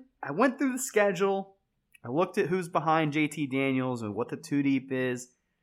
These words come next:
I'm staying away from it, but I, I lean toward the over because I could see them losing to Clemson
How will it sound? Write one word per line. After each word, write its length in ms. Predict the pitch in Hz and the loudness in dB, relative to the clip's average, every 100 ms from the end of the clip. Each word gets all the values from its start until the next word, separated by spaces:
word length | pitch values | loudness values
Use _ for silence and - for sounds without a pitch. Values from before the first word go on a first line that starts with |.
| _ _ _ _ _ _ _ _ _ _ _ - | _ _ _ _ _ _ _ _ _ _ _ 6
I'm 200 | 175 277 | 8 8
staying 340 | - 277 254 | 4 4 6
away 240 | 156 143 151 | 6 8 6
from 240 | 190 185 | 4 2
it, 160 | 202 - - - - _ - | 2 0 -10 -20 -20 _ 2
but 100 | 151 | 8
I, 140 | 185 214 | 10 10
I 220 | 175 196 | 10 8
lean 280 | 202 226 208 | 8 6 4
toward 260 | - 196 | 6 6
the 120 | 151 - | 6 4
over 340 | 147 127 104 | 6 6 2
because 400 | 107 - 151 131 - _ _ _ - _ 123 | -2 0 0 0 -12 _ _ _ -20 _ 6
I 160 | 156 | 6
could 200 | 214 196 | 8 2
see 240 | - 226 214 | 0 0 4
them 240 | 202 156 | 4 4
losing 300 | 156 147 156 | 4 4 2
to 60 | 139 | 0
Clemson 600 | 143 131 135 143 135 | 0 -2 0 0 0